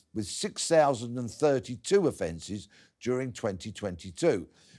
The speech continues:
which is six percent higher than twenty twenty-one's figure of five thousand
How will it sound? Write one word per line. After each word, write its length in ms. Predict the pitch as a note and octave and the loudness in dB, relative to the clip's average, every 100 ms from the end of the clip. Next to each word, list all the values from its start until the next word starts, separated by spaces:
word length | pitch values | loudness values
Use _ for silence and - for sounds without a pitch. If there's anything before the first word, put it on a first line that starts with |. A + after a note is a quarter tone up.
| - | -6
which 240 | A#2+ - | -4 -4
is 120 | A#2 | -4
six 280 | - G3+ - | -2 -2 -4
percent 400 | - C#3 D3+ B2+ | -10 -2 0 0
higher 680 | - - F#3 G#3+ B2 A2+ C#3+ - _ _ - | -4 2 8 10 10 8 4 -2 _ _ -6
than 160 | D3+ | -6
twenty 420 | - D3 C3 - | 0 -2 0 -4
twenty-one's 920 | A#2 - C3 G#2 C3 C3+ G3 F#3+ D#3+ - | -6 -2 -4 -2 0 8 8 8 2 -2
figure 420 | G#2+ F2 A2 B2 - _ _ | -2 4 4 4 -2 _ _
of 120 | G2+ | -10
five 360 | - D#3+ F3+ F3 | 2 8 8 8
thousand 520 | A2 G2+ G2 A2+ A2+ | 6 4 4 0 -8